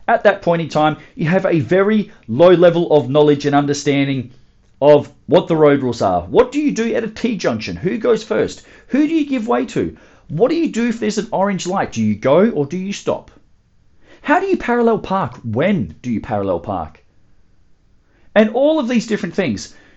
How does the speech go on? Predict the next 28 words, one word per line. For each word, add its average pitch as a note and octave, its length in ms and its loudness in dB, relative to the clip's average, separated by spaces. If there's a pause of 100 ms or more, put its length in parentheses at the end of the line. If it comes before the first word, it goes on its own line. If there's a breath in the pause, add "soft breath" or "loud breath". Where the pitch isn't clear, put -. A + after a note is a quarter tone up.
(160 soft breath)
You D3 100 -2
know, E3+ 300 0
what G#3 100 2
do A3+ 60 0
you A3 120 -4
do G#3 180 -2
at G3+ 100 -4
the G3 40 -4
s-, - 240 -10 (220)
if G#3+ 180 -8
it G3 80 -12
says A#3 220 2
sixty F#3 340 -8
kilometers E3 500 -2
an D3 60 -4
hour? D3 380 -2 (240)
Is D3 140 -4
that E3+ 120 4
a E3+ 60 0
suggestion E3+ 560 -2
or F3 140 0
is C#3+ 100 -2
that - 160 0
saying D3 420 -2
sixty D#3 400 -6 (200)
is A#2 140 -2
the B2 120 -2
limit? A#2+ 540 0